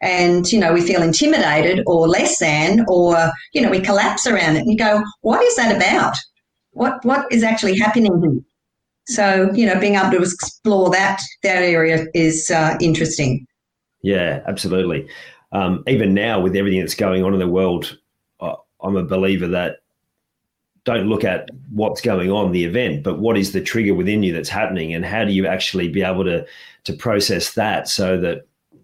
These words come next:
Speaker 2: like, you can't control that, but you can control how you react. And doing
Speaker 1: Absolutely.
Speaker 2: work with someone like yourself will then have a massively positive impact on that. I'm, I'm really curious, Tammy,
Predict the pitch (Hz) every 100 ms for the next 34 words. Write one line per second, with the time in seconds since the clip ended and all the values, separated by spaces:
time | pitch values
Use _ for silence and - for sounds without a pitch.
0 | _ 90 - 92 113 95 95 - 95 110
1 | 90 82 76 87 92 92 87 87 - 107
2 | 90 90 92 85 90 104 87 - 95 82
3 | 76 - - _ - _ - 156 - 104
4 | - 95 104 107 98 - - 98 95 92
5 | 85 - 110 87 - 92 92 90 87 -
6 | - - 92 90 98 92 - 87 85 80
7 | 76 - 95 80 82 101 101 90 76 76
8 | 78 71 - - - - 147 143 139 170
9 | 165 165 127 - - 123 127 107 101 -
10 | - 104 98 95